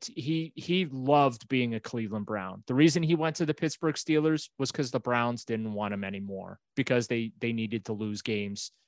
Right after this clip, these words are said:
Uh, Joe was gonna make the rest of the team look bad. They couldn't have really good <laughs> Pro Bowl caliber players on their team. And you know what? And, and I wrote this in my story on the website too, Andy. They did him, they, they did right by him by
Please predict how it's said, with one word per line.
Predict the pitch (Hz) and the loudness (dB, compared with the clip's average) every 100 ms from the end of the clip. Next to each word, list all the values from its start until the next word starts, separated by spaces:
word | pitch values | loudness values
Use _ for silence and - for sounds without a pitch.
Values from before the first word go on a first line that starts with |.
| _ _ 120 | _ _ -4
Uh, | 120 107 131 123 123 | -4 -2 -4 -4 -4
Joe | 117 160 156 | 4 6 8
was | 151 | 6
gonna | - 139 | 4 2
make | 135 123 | 2 0
the | 123 | 0
rest | 123 - | -2 -2
of | 123 | -2
the | 113 | -2
team | - 113 107 | -2 -2 -2
look | 107 - | -6 -4
bad. | 107 98 | -4 0
They | 135 | 0
couldn't | 123 165 139 | 4 4 6
have | 143 123 - 135 | 4 4 -2 0
really | 139 135 | 4 4
good | 117 107 123 120 110 | 4 4 6 6 2
<laughs> | - | 2
Pro | 135 | 2
Bowl | 160 147 | 4 2
caliber | - 139 139 127 | 2 2 2 -2
players | - 139 120 127 123 | 0 0 2 0 -2
on | 123 | -2
their | 120 117 | -2 -2
team. | 120 113 107 - - | -4 -4 -6 -8 -2
And | 160 180 | 4 8
you | |
know | 226 285 | 10 12
what? | 226 220 226 - _ _ _ _ _ | 12 10 6 -4 _ _ _ _ _
And, | 147 160 | -4 -2
and | 165 165 | 4 6
I | |
wrote | 165 185 180 | 8 6 6
this | 156 | 2
in | 160 | 2
my | 143 131 | 0 0
story | - 143 135 123 | 2 4 6 4
on | 120 | 2
the | 110 | 0
website | 113 113 107 107 | 0 0 -4 -4
too, | 113 101 | -4 -4
Andy. | 98 95 95 _ _ _ | -6 -8 -12 _ _ _
They | - 147 | 4 6
did | 151 143 | 6 6
him, | 131 120 - | 4 0 -2
they, | 117 151 135 - _ - | 2 4 2 -6 _ 2
they | 147 | 4
did | 151 131 | 4 4
right | 131 120 | 2 2
by | 120 110 | 0 -2
him | 104 110 104 - | -2 -6 -4 2
by | 113 110 101 | 2 2 -2